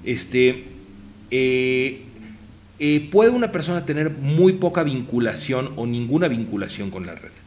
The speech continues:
o sea, no tener, eh, firmas pertenecientes a la red. Puedo estar medianamente conectado, ¿no? Este tiene uno, dos, tres, cuatro, cinco, seis, eh, contactos dentro, dentro de esta malla de confianza.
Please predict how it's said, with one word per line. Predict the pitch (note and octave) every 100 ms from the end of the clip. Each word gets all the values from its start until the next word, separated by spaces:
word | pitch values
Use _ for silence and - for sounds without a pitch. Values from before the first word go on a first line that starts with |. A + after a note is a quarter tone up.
| -
o | -
sea, | A2+ A#2 - - -
no | A#2 C3
tener, | - A#2+ A#2+ A#2+ A#2+
eh, | A#2 A2+ G#2 G2 -
firmas | C3+ B2+ G#2+ G2
pertenecientes | - E2+ F2+ F2+ F#2+ F2+ F2
a | F2+
la | E2+
red. | E2+ - - - - - - -
Puedo | G3 A3
estar | G#3 - G3 G3+
medianamente | D3+ D3+ D3 C#3 E3+ F3 E3 D3+ D3+
conectado, | D3 C#3 C#3 F3+ E3+
¿no? | A#2 C#3+
Este | C#3 C#3
tiene | C#3+ C#3+
uno, | C#3 D#3 D#3+ D#3
dos, | C#3 C#3 C#3 - -
tres, | B2+ C3+ C3+ - -
cuatro, | B2 B2 B2 A#2
cinco, | - C#3+ C#3 C#3+ C#3+ - -
seis, | - - F3 D#3 D#3+ D#3 - - - -
eh, | A2 A2+ A2+
contactos | - C#3 C3+ D3+ C3+ - A2+
dentro, | A#2+ A#2 A#2 A#2
dentro | A#2 A#2 A2 A2+
de |
esta | G2 -
malla | F#2+ F#2+ F#2
de | F#2
confianza. | G2 G#2+ E3 F3+